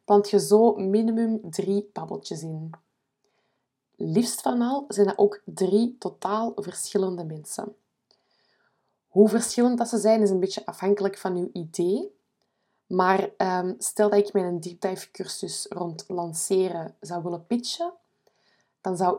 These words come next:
ik drie verschillende soorten ondernemers op gesprek vragen,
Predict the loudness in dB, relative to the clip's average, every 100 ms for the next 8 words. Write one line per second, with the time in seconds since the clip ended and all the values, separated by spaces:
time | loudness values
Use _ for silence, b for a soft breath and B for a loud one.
0 | -2 -4 -4 -14 -14 4 6 8 6 2
1 | -2 2 2 2 -2 -4 -4 -12 _ _
2 | _ _ _ _ _ _ _ _ _ -4
3 | -4 -6 -4 -2 -2 -4 -8 -8 -10 _
4 | -10 -10 -20 _ _ _ _ _ _ _
5 | _ _ -10 -10 -6 -8 -10 -14 -20 _
6 | -12 -8 -6 -6 -10